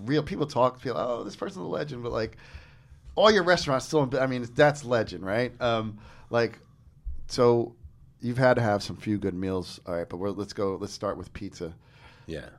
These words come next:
Speaker 1: All right. So pizza, New Haven pizza versus New York
Speaker 2: Okay.
Speaker 1: pizza.
Speaker 2: So that's interesting. So,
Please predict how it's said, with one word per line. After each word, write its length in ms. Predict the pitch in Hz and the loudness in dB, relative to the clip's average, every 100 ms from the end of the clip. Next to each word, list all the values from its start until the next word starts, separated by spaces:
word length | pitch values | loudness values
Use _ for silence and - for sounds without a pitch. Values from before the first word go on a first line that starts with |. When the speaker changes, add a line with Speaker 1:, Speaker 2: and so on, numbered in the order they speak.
| - | -6
Speaker 1:
All 80 | 95 | -4
right. 160 | 85 90 | -4 -6
So 400 | 98 92 90 87 | -4 -4 -6 -8
pizza, 540 | - 110 - 92 78 - | -6 -6 -4 -4 -4 -8
New 180 | 92 113 | -4 -2
Haven 280 | 113 113 107 | 0 -2 -4
pizza 520 | 113 107 - 101 95 | -6 -6 -2 0 0
versus 840 | 92 90 - 90 90 87 87 85 - | -2 -4 -6 -8 -8 -10 -14 -18 -16
New 120 | 85 85 | -10 -8
York 220 | 80 110 | -6 -6
Speaker 2:
Okay. 140 | 82 | -8
Speaker 1:
pizza. 220 | - 76 - _ | -8 -10 -14 _
Speaker 2:
So 240 | - 101 | -10 -8
that's 220 | 101 123 117 | -6 -8 -8
interesting. 500 | 95 85 - 71 73 | -8 -10 -12 -14 -12
So, 220 | - | -10